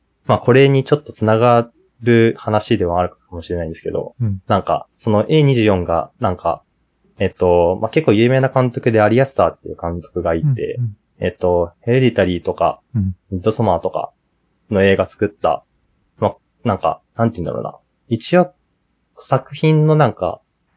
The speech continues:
Speaker 1: その世間、世間からっていうか、他からの評価としてはホラー映画ってよく言われるんですけど、
Speaker 2: うんうん。
Speaker 1: なんか監督はホラーじゃないって言ってるらしいんですけど、
Speaker 2: うんうん。
Speaker 1: なんかその監督がいて、で、そのホラー映画、ホラー映画って言っていいのかわかんないんですけど、ちょっともうホラー映画って言いますね。
Speaker 2: うん。
Speaker 1: <laughs> そのホラー映画が、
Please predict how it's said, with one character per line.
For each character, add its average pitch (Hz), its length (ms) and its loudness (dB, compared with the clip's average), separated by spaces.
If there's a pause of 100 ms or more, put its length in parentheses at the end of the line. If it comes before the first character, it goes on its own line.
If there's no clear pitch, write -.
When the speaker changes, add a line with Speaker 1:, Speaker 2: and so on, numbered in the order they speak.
Speaker 1:
そ - 100 -8
の 110 60 -4
世 151 140 2
間、 123 300 0
世 - 160 -8
間 107 160 0
か 95 100 -2
ら 87 80 -2
っ - 60 -12
て - 80 -12
い - 20 -6
う - 40 -6
か、 - 60 -14
他 - 220 -10
か 151 60 4
ら 156 80 4
の 139 80 2
評 139 200 2
価 - 120 -4
と - 100 -2
し - 100 -12
て 139 100 0
は 139 80 4
ホ 117 140 2
ラ 110 100 6
ー 104 60 4
映 98 60 2
画 87 100 -2
っ - 80 -10
て - 140 -8
よ 87 80 -2
く - 80 -10
言 92 60 0
わ 90 60 2
れ 87 80 0
る 87 120 -4
ん 85 60 -8
で 80 80 -10
す - 80 -20
け - 120 -2
ど、 110 260 0
Speaker 2:
う - 20 -6
ん 120 40 -2
う - 40 -2
ん。 107 160 -10
Speaker 1:
な 107 100 0
ん - 20 -4
か - 140 -4
監 127 120 0
督 131 160 0
は 127 60 4
ホ 123 120 2
ラ 107 60 6
ー 90 40 2
じ 90 60 -4
ゃ - 20 -4
な 85 80 -4
い - 20 -4
っ - 20 -12
て - 60 -20
言 - 40 -20
っ - 40 -20
て 95 60 -2
る 90 40 2
ら 87 60 0
し - 80 -14
い 92 40 -2
ん - 40 -2
で 80 40 -6
す - 80 -14
け 139 80 2
ど、 107 220 2
Speaker 2:
う 127 40 4
ん 107 80 0 (180)
う 135 40 6
ん。 - 20 6
Speaker 1:
な 107 100 4
ん - 20 -4
か 95 140 2
そ - 100 -4
の 131 200 2
監 135 220 0
督 135 220 2
が 123 120 6
い 120 140 2
て、 85 380 -2 (500)
で、 110 140 4
そ 123 120 0
の 139 200 4
ホ 147 120 2
ラ 147 100 8
ー 147 40 8
映 143 200 6
画、 80 160 -2
ホ 107 140 2
ラ 104 80 4
ー 117 120 4
映 123 60 6
画 98 80 0
っ - 20 -6
て - 100 -10
言 98 80 -8
っ - 20 -20
て - 60 0
い - 20 2
い - 20 0
の 98 60 -2
か 92 80 2
わ 87 60 0
か - 100 0
ん 95 80 0
な 87 60 -4
い 82 40 -6
ん - 20 -8
で 82 60 -10
す - 40 -20
け - 60 -20
ど、 - 40 -20
ち - 40 -20
ょ - 20 -20
っ - 20 -14
と 90 60 -8
も 82 80 -6
う - 120 -20
ホ 107 140 0
ラ 95 100 6
ー 95 60 4
映 87 40 0
画 82 80 -2
っ - 20 -2
て - 80 -20
言 92 80 -2
い - 20 -2
ま 85 60 -4
す - 100 -14
ね。 92 200 -14
Speaker 2:
う 131 40 2
ん。 107 140 0 (260)
Speaker 1:
<laughs> 160 280 -12
そ - 120 0
の 139 240 4
ホ 143 160 0
ラ 147 140 6
ー 151 40 6
映 135 140 6
画 95 80 -2
が、 90 200 2